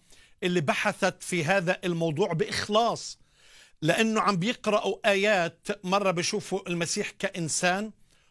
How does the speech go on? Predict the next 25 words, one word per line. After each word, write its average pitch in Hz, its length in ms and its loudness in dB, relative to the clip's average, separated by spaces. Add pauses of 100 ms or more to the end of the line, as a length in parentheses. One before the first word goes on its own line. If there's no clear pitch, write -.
(120)
ومرة 190 680 0 (120)
بيشوفوا 185 540 -2
المسيح 180 520 -2 (120)
كإله. 180 540 0 (640)
فلهذا 175 880 2
السبب 170 560 0 (120)
يعني 165 540 -2 (580)
استخلصوا 190 640 0
في 160 120 -4
مجمع 180 640 -2
نقية، 170 680 0 (420)
والغرض 180 640 2
من 185 180 -2
مجمع 202 520 -2
نقية 190 760 0
هو 180 300 0 (500)
يعني 175 460 0 (340)
مش 214 160 0
بس 214 320 2
إنه 185 160 0
وضع 175 220 0
العقيدة، 165 600 0
لكن 170 380 0
هو 175 200 2
محاربة 180 680 2